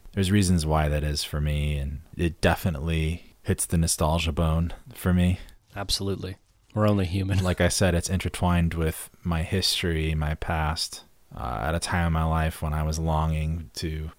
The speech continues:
Speaker 1: not be alone,
Speaker 2: Mm-hmm.
Speaker 1: I, I really connected with the character of Peter Parker and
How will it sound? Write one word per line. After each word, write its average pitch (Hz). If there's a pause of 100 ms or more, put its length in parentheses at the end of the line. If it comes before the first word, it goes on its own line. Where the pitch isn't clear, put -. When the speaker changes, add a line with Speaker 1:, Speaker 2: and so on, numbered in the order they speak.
Speaker 1:
not 95
be 92
alone, 82 (120)
Speaker 2:
Mm-hmm. 95 (160)
Speaker 1:
I, 85
I 85
really 82
connected 80
with 80
the 78
character 76
of 76
Peter 76
Parker 73
and 71